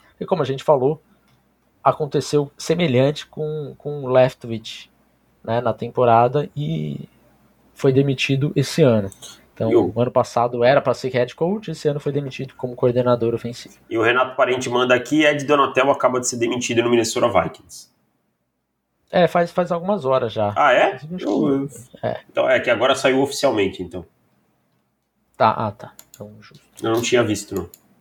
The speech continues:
Speaker 1: Bom, próximo, e necessário também, né? A demissão do Donatel.
Speaker 2: Uhum.
Speaker 1: O Rafão estava revoltadíssimo com o Donatel neste domingo.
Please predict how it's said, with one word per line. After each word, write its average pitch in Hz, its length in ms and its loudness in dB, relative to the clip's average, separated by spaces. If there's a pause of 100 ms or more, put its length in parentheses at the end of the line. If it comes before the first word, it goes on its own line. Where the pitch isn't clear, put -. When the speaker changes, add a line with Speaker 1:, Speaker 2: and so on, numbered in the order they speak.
(1200)
Speaker 1:
Bom, 170 260 0
próximo, 143 760 -2 (280)
e 185 280 -6 (680)
necessário 135 600 -2
também, 104 260 -8
né? - 100 -8
A 65 80 -6
demissão 107 340 -10
do 107 60 -14
Donatel. 110 500 -4
Speaker 2:
Uhum. 90 340 0 (800)
Speaker 1:
O 117 120 -12
Rafão 110 360 -4
estava 113 520 -4 (600)
revoltadíssimo 147 920 0 (120)
com 110 80 -20
o - 20 -18
Donatel 104 480 -4 (480)
neste - 280 -14
domingo. - 240 -14